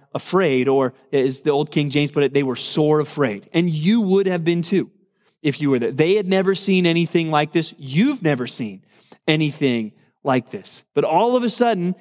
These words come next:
in an, what felt like an ordinary night to them, this is here. And they are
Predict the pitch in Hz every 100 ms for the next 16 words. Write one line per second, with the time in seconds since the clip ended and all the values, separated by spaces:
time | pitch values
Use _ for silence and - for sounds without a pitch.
0 | _ 143 135 131 131 147 151 - 196 226
1 | 180 170 156 139 175 214 226 226 226 220
2 | 208 202 202 - 180 208 156 147 _ _
3 | _ _ _ _ - 151 147 131 131 98
4 | - _ _ _ _ 127 131 139 170 185
5 | 143 147 143 143